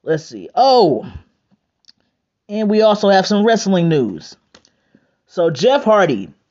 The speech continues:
evades jail time, and his license was suspended for ten years. I don't know what punishment they gave him in its place, but honestly, I love Jeff Hardy.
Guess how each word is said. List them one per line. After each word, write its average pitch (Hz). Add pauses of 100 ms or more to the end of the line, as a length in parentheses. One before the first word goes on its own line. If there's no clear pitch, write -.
(180)
evades 190
jail 180
time, 113 (320)
and 165
his 147
license 208
was 190
suspended 160 (240)
for 170
ten 170
years. 131 (920)
I 214
don't 285
know 254
what 196
punishment 190
they 180
gave 151
him 175 (1700)
in 185
its 151
place, 240 (140)
but 165
honestly, 294 (840)
I 247
love 269
Jeff 180
Hardy. -